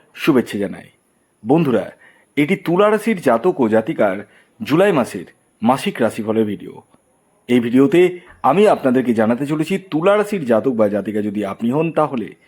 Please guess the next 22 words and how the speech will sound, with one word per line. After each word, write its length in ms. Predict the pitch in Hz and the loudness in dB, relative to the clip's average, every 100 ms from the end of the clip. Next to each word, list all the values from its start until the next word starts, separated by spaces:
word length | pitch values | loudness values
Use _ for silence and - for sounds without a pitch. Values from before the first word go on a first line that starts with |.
| _ _ _ _ | _ _ _ _
জুলাই 300 | 113 139 180 160 | 0 2 4 2
মাস 160 | 107 - - 120 | -2 -4 -6 -6
আপনাদের 300 | - 120 143 - | -2 -2 -2 -4
কেমন 260 | 107 107 120 | -2 0 -2
যেতে 160 | 101 92 92 | -2 -8 -12
চলেছে। 280 | 85 - - _ _ _ | -14 -14 -20 _ _ _
হ্যাঁ 160 | 123 107 | -4 -2
বন্ধুরা, 300 | 92 87 67 - _ _ _ _ - | -4 -14 -18 -20 _ _ _ _ 0
আমি 220 | 139 196 202 - | 2 2 0 0
আপনাদেরকে 460 | 127 190 175 147 107 80 _ _ - | 0 0 0 0 -4 -6 _ _ -18
সবিস্তারে 520 | - 120 202 - 208 135 | -2 -2 0 0 2 4
জানাবো, 260 | 104 95 90 - 120 | 2 -2 -6 -2 -2
অর্থাৎ 240 | 160 170 - _ _ _ _ - | 0 -2 -4 _ _ _ _ -2
আপনাদের 400 | 120 113 107 110 107 - - | -2 0 0 -2 -4 -20 -12
স্বাস্থ্য, 360 | - 110 - 101 92 _ - | -4 -4 -4 -12 -12 _ -14
শিক্ষা, 380 | - 117 - 98 90 _ - 104 | -8 -8 -8 -12 -12 _ -8 -2
দাম্পত্য 400 | 113 110 123 - 101 | 0 -2 -6 -4 -6
জীবন, 220 | 85 82 - _ | -6 -16 -20 _
প্রেম 180 | 120 120 107 | 2 4 2
জীবন, 240 | 92 82 80 - | -2 -16 -18 -6
অর্থনৈতিক 400 | 117 - 170 143 - | -6 -4 -8 -8 -14
স্থিতি 240 | 104 - | -14 -14